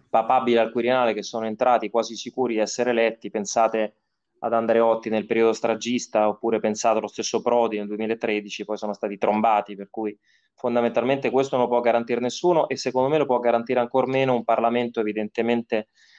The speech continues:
eh, condizionato senz'altro sia dalla scadenza elettorale che dal taglio dei parlamentari che dalla, eh,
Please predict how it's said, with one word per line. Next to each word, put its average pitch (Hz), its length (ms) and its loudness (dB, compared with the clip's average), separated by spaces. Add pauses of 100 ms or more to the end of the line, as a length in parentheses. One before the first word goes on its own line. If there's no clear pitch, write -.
(140)
eh, 113 340 0
condizionato 135 840 0
senz'altro 113 680 -2
sia 135 260 0
dalla 113 160 4
scadenza 120 400 0
elettorale 123 520 2
che 110 100 -8
dal 107 140 -4
taglio 117 220 0
dei 113 100 0
parlamentari 127 680 0
che 123 160 -4
dalla, 120 440 2 (800)
eh, 104 680 -6